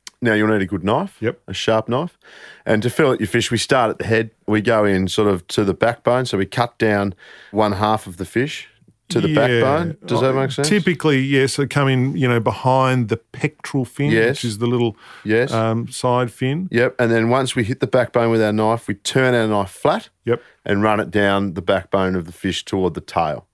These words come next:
Speaker 2: Yep.
Speaker 1: And that will lift off a nice fillet of fish. Now, that fillet of fish will have, uh, rib cage bones in it,
Speaker 2: Yep.
Speaker 1: so we can just trim those out.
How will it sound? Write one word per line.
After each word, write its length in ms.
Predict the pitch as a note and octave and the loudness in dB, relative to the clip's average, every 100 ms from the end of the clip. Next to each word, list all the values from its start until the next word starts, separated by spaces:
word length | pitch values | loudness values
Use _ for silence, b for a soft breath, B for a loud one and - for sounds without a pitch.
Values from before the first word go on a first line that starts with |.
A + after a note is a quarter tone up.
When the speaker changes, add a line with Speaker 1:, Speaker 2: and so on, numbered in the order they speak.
| b | b
Speaker 2:
Yep. 180 | G#2+ - B _ | -8 -8 B _
Speaker 1:
And 200 | F#2+ F#2+ | -2 0
that 200 | F#2+ - | 0 0
will 240 | G2 F2+ | 0 2
lift 400 | G2 G2+ F2+ - | 2 0 -2 -2
off 360 | G2 F2 - - _ _ - | 0 0 -2 -20 _ _ -10
a 60 | |
nice 300 | F2+ E2+ E2 | -4 -4 -4
fillet 340 | - - F2 D#2+ | -8 -4 -4 -6
of 60 | |
fish. 360 | - - E2 - | -8 -8 -6 -2
Now, 140 | G#2 | 2
that 180 | G#2+ A#2 | 2 0
fillet 260 | - A2 F2+ | 0 0 0
of 80 | F2 | -2
fish 240 | G2+ - | -6 -4
will 140 | G2+ | -2
have, 340 | F2+ F2+ E2+ - B B _ | 0 0 0 -8 B B _
uh, 140 | E2+ E2 | -2 0
rib 180 | A#2 B2+ | -2 0
cage 260 | C3 A#2+ | 0 0
bones 280 | C3 B2+ B2+ | 0 0 -2
in 80 | D#3 | -4
it, 100 | C4 | -8
Speaker 2:
Yep. 200 | D#3+ B2 | -10 -10
Speaker 1:
so 120 | - | -2
we 120 | G2+ G2 | -2 0
can 140 | G2 | -4
just 180 | F2+ - | -8 -12
trim 220 | - B2 | -4 -2
those 240 | A2+ G#2+ G#2 | 0 0 0
out. 220 | D#3+ G#3 | -4 -6